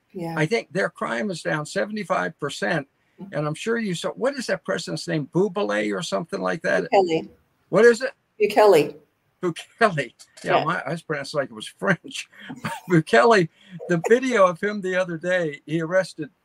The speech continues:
Speaker 2: what was it, six thousand gang members,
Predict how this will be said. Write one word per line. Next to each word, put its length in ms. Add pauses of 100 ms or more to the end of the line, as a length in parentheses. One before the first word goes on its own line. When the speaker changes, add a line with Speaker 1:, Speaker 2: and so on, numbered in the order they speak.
(260)
Speaker 2:
what 140
was 120
it, 120
six 520
thousand 720
gang 340
members, 540